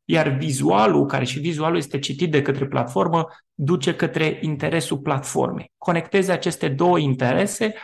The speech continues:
astfel încât să obții maximul și în termen de vizibilitate, dar și în termen de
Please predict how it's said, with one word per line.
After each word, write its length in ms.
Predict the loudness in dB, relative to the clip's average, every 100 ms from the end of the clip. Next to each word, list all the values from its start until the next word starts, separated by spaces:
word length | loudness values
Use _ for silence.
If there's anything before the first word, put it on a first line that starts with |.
| -10
astfel 300 | -4 -2 0
încât 180 | 0 0
să 100 | 0
obții 280 | -2 0 0
maximul 720 | 2 2 0 -2 0 -2 -6
și 220 | -12 -2 2
în 80 |
termen 320 | 4 4 4 4
de 80 |
vizibilitate, 920 | 2 0 -2 -2 0 0 -2 -4 -6 -8 -18 _
dar 200 | -2 0
și 180 | 2 2
în 80 | 2
termen 440 | 4 2 4 4 4
de 460 | 4 4 4 2